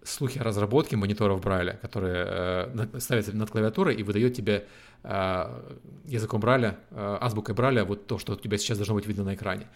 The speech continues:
И вот я помню, как, э, собственно, преподаватель, он мечтал о том, что такая штука когда-нибудь выйдет, и он когда-нибудь насобирает на неё денег,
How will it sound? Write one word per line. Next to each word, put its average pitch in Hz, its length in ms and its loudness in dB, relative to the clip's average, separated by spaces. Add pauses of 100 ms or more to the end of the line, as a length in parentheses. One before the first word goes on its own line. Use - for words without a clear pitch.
(340)
И 120 120 0
вот 110 100 4
я 110 80 6
помню, 135 180 4
как, 110 200 0
э, 104 760 2
собственно, - 280 -8
преподаватель, 113 500 2
он 98 100 0
мечтал 104 360 0
о 92 40 -2
том, 104 140 -4
что - 140 -6
такая 101 220 -4
штука 117 260 -4
когда-нибудь 98 400 0
выйдет, 123 320 4
и 98 80 -2
он 107 80 0
когда-нибудь 104 340 2
насобирает 104 460 2
на 101 40 -2
неё 95 140 0
денег, 117 340 2